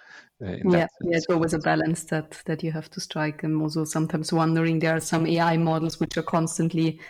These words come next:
Speaker 2: updating themselves, constantly learning, and how should humans even be able to, to keep up with all of these changes? So potentially we need some A I that understands the explanation of one A I and then maybe audits this or,
Speaker 1: Yeah, yeah,
Speaker 2: um,
Speaker 1: p-, prob-, probably you are right. So, um, I,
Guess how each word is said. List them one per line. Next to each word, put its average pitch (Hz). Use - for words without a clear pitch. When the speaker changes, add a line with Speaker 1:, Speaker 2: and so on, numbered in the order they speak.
Speaker 2:
updating 160
themselves, 156
constantly 160
learning, 156
and 156
how 165
should -
humans 156
even 151
be 151
able 147
to, 147
to -
keep 151
up 143
with 151
all 151
of 147
these -
changes? 147
So 147
potentially 151
we 302
need 156
some 151
A 143
I 151
that -
understands 156
the 151
explanation 165
of 175
one 156
A 147
I 143
and 156
then 147
maybe 147
audits 147
this -
or, 147
Speaker 1:
Yeah, 185
yeah, 175
Speaker 2:
um, 123
Speaker 1:
p-, -
prob-, 175
probably 147
you 139
are 131
right. 139
So, 113
um, 107
I, 120